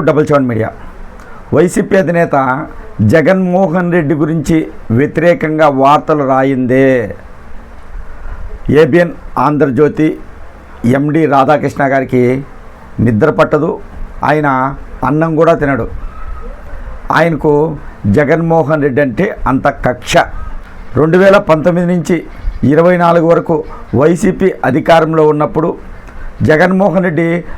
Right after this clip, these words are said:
ముఖ్యమంత్రిగా ఉన్న సమయంలో ఒక్కరోజు కూడా ప్రభుత్వానికి అనుకూలంగా ఒక్క వార్త కూడా ఏబిఎన్లో కానీ ఆంధ్రజ్యోతి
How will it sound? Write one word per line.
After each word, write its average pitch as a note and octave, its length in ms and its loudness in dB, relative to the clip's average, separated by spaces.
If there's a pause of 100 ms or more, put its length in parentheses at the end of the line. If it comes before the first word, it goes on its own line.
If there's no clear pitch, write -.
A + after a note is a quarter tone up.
(220)
ముఖ్యమంత్రిగా E3+ 680 0
ఉన్న D#3+ 200 0
సమయంలో D#3 480 2 (920)
ఒక్కరోజు F3+ 800 2
కూడా F#3 160 4 (720)
ప్రభుత్వానికి E3+ 760 2 (720)
అనుకూలంగా F3+ 600 2 (300)
ఒక్క - 300 -2 (160)
వార్త E3+ 360 4
కూడా E3 180 6 (1700)
ఏబిఎన్లో F3 520 4
కానీ D#3+ 360 2 (760)
ఆంధ్రజ్యోతి F3 560 2